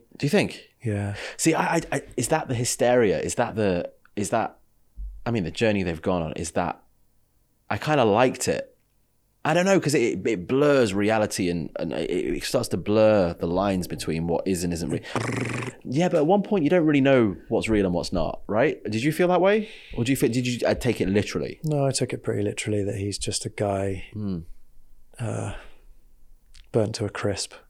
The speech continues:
Speaker 2: gone insane.
Speaker 1: Hmm. But is it, is it, is it, it could, could it also be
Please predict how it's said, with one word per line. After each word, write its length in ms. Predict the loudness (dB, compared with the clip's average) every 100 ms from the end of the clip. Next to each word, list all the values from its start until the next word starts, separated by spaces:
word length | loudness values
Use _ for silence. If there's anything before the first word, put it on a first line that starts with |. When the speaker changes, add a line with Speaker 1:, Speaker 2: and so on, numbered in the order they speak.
| _ -6
Speaker 2:
gone 180 | -2 0
insane. 520 | 0 -2 -2 -2 -4 -8
Speaker 1:
Hmm. 380 | -8 -6 -6 -6 -8 -8
But 120 | -4
is 100 | -2
it, 80 | 0
is 120 | 0
it, 200 | 0 0 -6
is 140 | -2
it, 160 | 0 -2 -8 _ _ _ _ -10
it 160 | -8
could, 200 | -4 -4
could 140 | -2 0
it 60 |
also 260 | 0 0 -2
be 440 | 0 0 -2 -6